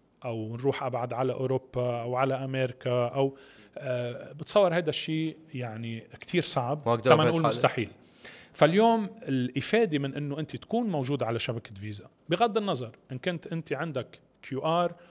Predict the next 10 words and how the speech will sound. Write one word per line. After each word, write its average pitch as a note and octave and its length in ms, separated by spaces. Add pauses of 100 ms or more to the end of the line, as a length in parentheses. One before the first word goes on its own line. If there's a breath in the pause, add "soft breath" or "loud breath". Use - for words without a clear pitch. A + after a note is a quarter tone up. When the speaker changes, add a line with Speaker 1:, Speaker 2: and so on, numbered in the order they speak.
(320 loud breath)
Speaker 1:
آه، A#2 220
يعني A#2+ 380
أنت C#3+ 200
م-، A#2+ 520
معالج C3+ 420
عمليات B2 520
من C#3+ 60
خلال C#3+ 300
الكيو C3+ 420
آر F#3 100